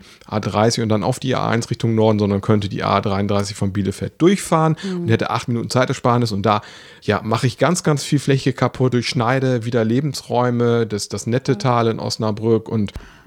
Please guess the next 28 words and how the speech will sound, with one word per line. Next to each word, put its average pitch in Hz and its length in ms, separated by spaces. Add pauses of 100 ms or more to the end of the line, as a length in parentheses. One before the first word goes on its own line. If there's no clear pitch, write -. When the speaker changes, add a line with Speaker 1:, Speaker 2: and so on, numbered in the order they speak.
(140)
Speaker 1:
und 123 140
wie 139 80
gesagt, 127 300
und 107 120
das 120 160
ist, - 220
das 135 380
ist - 100
die 139 160
ganz, 135 260
ganz 120 220
große 113 420
Katastrophe 107 800
und 104 80
das 98 140
finde 104 180
ich 98 80
ganz, 107 240
ganz 101 160
schlimm, 98 300
dass 95 160
sich 98 160
die 98 100
Leute 98 480
anmaßen 98 560
zu 101 160
sagen, 92 460 (320)
so, 156 400